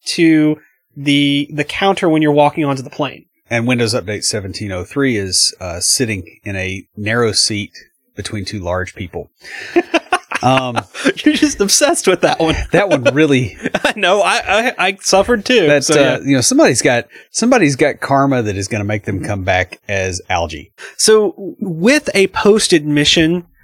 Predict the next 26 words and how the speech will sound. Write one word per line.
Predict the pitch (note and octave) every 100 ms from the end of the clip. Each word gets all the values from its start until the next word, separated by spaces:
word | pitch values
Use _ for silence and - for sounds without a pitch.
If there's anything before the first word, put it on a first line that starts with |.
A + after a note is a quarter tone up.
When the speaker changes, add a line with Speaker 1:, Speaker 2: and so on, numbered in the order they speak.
| - -
Speaker 1:
you | F3+ A3
can | - - D4
also | C4 B3+ -
have | G3 G3+ E3 -
pre-admission | - G#3+ D#3+ E3 D#3
policies. | D3 D#3+ C3 - - - - _ _ -
The | D#3
thing | C4+ C#4
is, | G3
this | F#3 -
doesn't | F3+ A#3+ C#4 G3+
work | F#3+ G3+ F#3+ - -
in | F3
reverse. | D#3 D3 F3+ C3
So | - F3 E3 E3 - _ -
just | G3+ A3
because | A3+ G#3
you | G3
have | D#3+
pre-admission | - G#3 A3+ A3+ A#3 A#3+ F#3+
doesn't | F3+ G#3 G#3
mean | F#3+ F#3+
that | E3
you | E3+
can | D3
have, | D#3 D3+